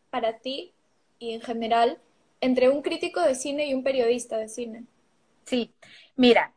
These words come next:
Speaker 2: básicamente el crítico de cine critica las películas en el sentido estricto de la palabra, ¿no? Va,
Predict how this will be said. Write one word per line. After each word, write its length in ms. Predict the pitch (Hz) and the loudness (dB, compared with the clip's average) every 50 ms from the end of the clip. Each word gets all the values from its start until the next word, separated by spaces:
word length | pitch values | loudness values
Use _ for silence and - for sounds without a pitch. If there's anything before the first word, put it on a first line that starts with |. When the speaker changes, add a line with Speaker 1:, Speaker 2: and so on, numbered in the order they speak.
| - - | -2 2
Speaker 2:
básicamente 720 | 240 302 320 - - 320 277 262 254 233 - 262 262 - - | 2 2 2 4 6 6 6 6 4 2 2 2 2 2 -4
el 160 | - 226 214 | -6 -10 -8
crítico 420 | - 262 254 269 - 330 - - 269 | -6 -6 -6 -6 -6 -8 -6 -4 -4
de 100 | 220 202 | -4 -6
cine 460 | - - 226 214 220 220 240 320 403 _ _ _ _ _ _ _ _ - | -10 -10 -10 -10 -8 -8 -10 -10 -12 _ _ _ _ _ _ _ _ -6
critica 500 | - 277 277 262 - - 269 - - 285 | -4 -2 -2 -2 -4 -8 -8 -4 -4 -4
las 180 | 277 262 240 | -4 -4 -6
películas 680 | - - 233 254 269 - - _ - 175 170 170 - - - - | -6 -6 -6 -6 -8 -10 -14 _ -16 -16 -16 -16 -16 -18 -14 -12
en 160 | 220 214 208 | -10 -10 -10
el 60 | 202 | -12
sentido 380 | - 214 208 202 - 226 226 247 | -10 -12 -10 -2 0 2 2 0
estricto 480 | 247 - - 220 208 _ - 233 233 226 | 0 -4 -8 -8 -8 _ -4 -2 -2 0
de 100 | 226 208 | 0 -2
la 100 | 175 156 | -4 -6
palabra, 480 | - 185 175 202 220 208 185 160 - - - - - - 208 190 | -8 -6 -4 -2 -2 -2 -2 -4 -4 -6 -6 -6 -10 -20 -18 -14
¿no? 220 | 196 226 311 339 _ _ - - _ _ - | -10 -10 -10 -10 _ _ -20 -20 _ _ -6
Va, 260 | 254 226 233 240 240 | 2 4 6 6 4